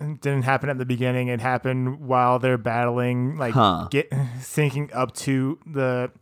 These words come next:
Speaker 1: Pokemon and trainers syncing up to each other, 'cause it's supposed to be a strong bond between 'em that
Speaker 2: Yeah,
Speaker 1: allows
Speaker 2: that,
Speaker 1: it.
Speaker 2: that would be cool if there were,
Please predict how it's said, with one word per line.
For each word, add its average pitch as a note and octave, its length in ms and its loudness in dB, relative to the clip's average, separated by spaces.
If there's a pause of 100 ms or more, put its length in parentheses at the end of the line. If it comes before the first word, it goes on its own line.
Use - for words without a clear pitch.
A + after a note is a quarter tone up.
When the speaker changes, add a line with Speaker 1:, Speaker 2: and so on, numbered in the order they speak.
(220)
Speaker 1:
Pokemon C#3 480 2
and B2+ 120 -2
trainers B2+ 440 -2
syncing B2 300 -4
up A#2+ 100 -4
to B2 120 -6
each A#2+ 160 -6
other, B2 180 -2
'cause B2 220 -6
it's B2+ 100 -6
supposed C3 220 -4
to - 60 -14
be C3 100 -4
a A#2+ 60 -2
strong B2+ 480 0
bond A#2 300 0
between A#2 380 -6
'em B2 220 -4
that A2+ 60 2
Speaker 2:
Yeah, A2 240 8
Speaker 1:
allows A2+ 200 -4
Speaker 2:
that, D3+ 160 6
Speaker 1:
it. B2+ 180 -8 (280)
Speaker 2:
that E3+ 200 8
would F#3+ 140 -2
be C#3 120 0
cool A2 520 4
if F#2+ 600 2 (640)
there A#2 220 6
were, G2 680 4